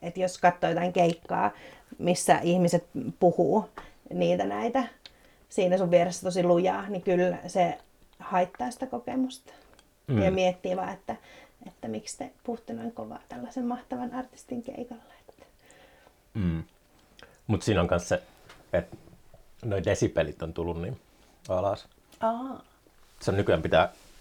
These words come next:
Speaker 2: hissutella niiden äänien kanssa.
Speaker 1: Joo.
Speaker 2: Et sit häiritsee se, häiritsee se jutu-, jutustelu.
Speaker 1: Mm.
Speaker 2: Sen pitäisi dominoida sen,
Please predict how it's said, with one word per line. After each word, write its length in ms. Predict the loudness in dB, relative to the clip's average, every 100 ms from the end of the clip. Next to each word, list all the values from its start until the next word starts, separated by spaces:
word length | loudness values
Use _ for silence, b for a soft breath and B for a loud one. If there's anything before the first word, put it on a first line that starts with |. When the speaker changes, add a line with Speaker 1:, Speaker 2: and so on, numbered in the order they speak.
| -2
Speaker 2:
hissutella 460 | -2 -2 -4 -4
niiden 280 | -6 -6 -4
äänien 280 | -2 -2 -4
kanssa. 200 | 0 0
Speaker 1:
Joo. 240 | 0 -2 -6 -16 -20 -20 -12 -12
Speaker 2:
Et 80 | -12 -10
sit 160 | -10 -10 -4 2
häiritsee 420 | 2 0 -4 -4
se, 140 | -4 -10 -20 -20 B B B B -6
häiritsee 440 | -2 -2 -2 -8
se 120 | -8 -16 -20 _ _ _ -4
jutu-, 280 | -2 0 -2
jutustelu. 540 | 0 0 0 -2 -8 -10 -4
Speaker 1:
Mm. 520 | 2 2 2 0 -4 -8 _ -20 -20 -20 _ _ -20 -20 _ -20 -12
Speaker 2:
Sen 140 | -8
pitäisi 280 | -4 -4 0
dominoida 380 | 2 2 2 -2
sen, 240 | -4 -8